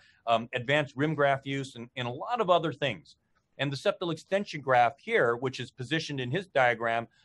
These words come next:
uh, uh, in a side-to-side fashion, uh, was transformative. And there are many ways to do this, and this is how I used to do them. I do them a little bit different now. Septal extension grafts can be end-to-end, right in the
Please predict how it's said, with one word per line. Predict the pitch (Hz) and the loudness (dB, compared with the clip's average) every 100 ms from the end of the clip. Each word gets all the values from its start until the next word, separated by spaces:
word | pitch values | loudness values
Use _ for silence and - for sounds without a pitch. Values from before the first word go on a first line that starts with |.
| _ 117 | _ 2
uh, | |
uh, | 117 107 104 120 113 127 | 4 4 0 2 2 2
in | 131 | -4
a | |
side-to-side | 123 160 156 147 123 - 175 190 | 0 2 2 0 -4 2 2 2
fashion, | 117 113 117 120 110 _ _ _ - | 2 2 2 -6 -10 _ _ _ 2
uh, | 123 117 143 | 4 4 0
was | 135 | -6
transformative. | - 135 127 143 143 127 92 71 _ _ _ - - | -2 -4 -2 0 0 0 -6 -12 _ _ _ -18 -2
And | 165 160 | 2 4
there | |
are | 156 156 170 | 4 2 2
many | 185 175 | 2 2
ways | 156 151 143 | 4 4 2
to | 143 | -4
do | 120 131 135 | -4 -2 -4
this, | 104 95 98 - - | -4 -6 -10 -18 -10
and | 127 131 | -4 -2
this | 160 156 | -2 -4
is | 131 | 2
how | 139 127 | 4 4
I | |
used | 120 147 147 | 2 -2 -2
to | 135 | -4
do | 123 147 | -2 -4
them. | 113 107 | -4 -4
I | 113 | -4
do | 143 | -2
them | 143 131 | -2 -2
a | 123 147 | -2 -2
little | 135 | -2
bit | 120 104 | -6 -6
different | 139 123 98 131 | -8 -8 -10 -2
now. | 135 82 - _ _ _ _ _ _ - | -2 -2 -6 _ _ _ _ _ _ 0
Septal | 190 185 175 | 2 2 0
extension | 160 - 160 165 156 | -2 -2 -2 0 2
grafts | 147 139 139 | 4 4 0
can | - 131 | -8 -8
be | 123 123 113 127 | -6 -8 -6 0
end-to-end, | 135 131 - 120 131 190 202 _ - | 0 0 -6 0 0 0 -6 _ 0
right | 135 135 | 2 2
in | |
the | 123 | -2